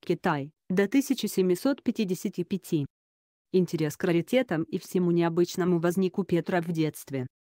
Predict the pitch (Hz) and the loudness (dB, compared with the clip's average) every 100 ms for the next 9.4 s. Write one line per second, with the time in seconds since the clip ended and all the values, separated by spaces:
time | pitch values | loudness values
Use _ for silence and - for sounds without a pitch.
0 | _ 175 180 190 170 160 - 185 180 175 | _ -2 2 2 0 -4 -4 -4 -2 2
1 | 185 185 185 165 156 170 185 254 190 - | 2 4 4 2 0 0 2 4 2 2
2 | 180 185 180 175 196 240 226 220 214 190 | 2 4 2 2 4 4 4 2 2 0
3 | 175 180 165 165 175 160 165 - 156 175 | 0 -2 0 2 2 2 -4 -2 -2 0
4 | 175 185 269 202 180 190 - 185 - - | 0 2 2 2 0 0 0 0 0 -6
5 | - 180 165 151 147 143 - 139 - _ | 0 2 2 2 0 -2 -4 -8 -8 _
6 | _ _ _ _ - 175 165 - 170 170 | _ _ _ _ 0 2 2 0 -4 -2
7 | 247 302 226 190 175 - - 190 190 160 | -2 0 2 2 0 -2 0 2 4 2
8 | 160 170 170 156 - 165 - 165 156 147 | 2 0 0 0 0 -2 0 0 0 -4
9 | - - 139 | -8 -8 -6